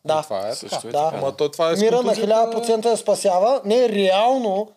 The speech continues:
Speaker 1: няма да номинираме Елица, защото Мира ще я спаси.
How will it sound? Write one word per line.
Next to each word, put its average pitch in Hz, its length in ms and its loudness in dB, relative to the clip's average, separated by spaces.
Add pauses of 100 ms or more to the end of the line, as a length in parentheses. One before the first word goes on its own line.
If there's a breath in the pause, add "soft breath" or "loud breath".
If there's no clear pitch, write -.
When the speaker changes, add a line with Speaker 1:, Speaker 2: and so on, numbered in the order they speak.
(920)
Speaker 1:
няма 214 600 0
да 269 120 0
номинираме 254 560 2
Елица, 190 260 -2
защото 226 320 0
Мира 226 180 2
ще 226 100 0
я 208 60 2
спаси. 214 440 -2